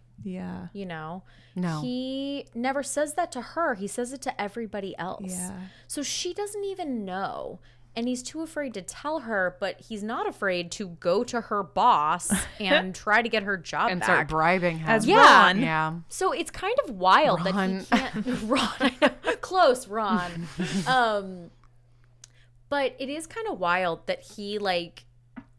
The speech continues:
Speaker 2: it, it, uh, what do you think that's about? Like, why is he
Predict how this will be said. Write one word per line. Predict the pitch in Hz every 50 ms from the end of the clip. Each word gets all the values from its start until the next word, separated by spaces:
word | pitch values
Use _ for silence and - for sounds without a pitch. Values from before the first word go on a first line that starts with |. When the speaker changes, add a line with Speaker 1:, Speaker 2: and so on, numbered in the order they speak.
| _ _ - - - - - - _ - - - - - - - - _ _ _ _
Speaker 2:
it, | - 214 208 -
it, | - 285 294 277 - - - - - - -
uh, | 208 220 - - - - - - -
what | - 330
do | 392
you | 508
think | 494 571 554 -
that's | 571 554 - 494 339 -
about? | - 165 175 190 - - -
Like, | 196 196 -
why | 190 180 185 190 208 214 240 254 269 269 277 285 285 285 - -
is | - 233 240 240
he | - - 247 233 233 233 233 226 226 220 -